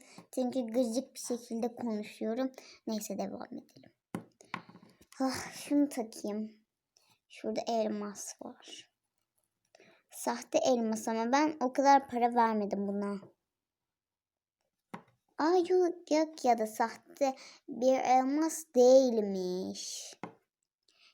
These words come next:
Gerçek elmasmış. Çok güzel. En değerli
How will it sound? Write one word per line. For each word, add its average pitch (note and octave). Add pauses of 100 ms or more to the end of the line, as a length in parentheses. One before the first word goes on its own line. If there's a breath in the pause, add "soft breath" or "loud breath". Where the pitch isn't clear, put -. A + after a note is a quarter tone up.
Gerçek A3
elmasmış. A3 (480 loud breath)
Çok C#4
güzel. - (680 soft breath)
En C4
değerli A#3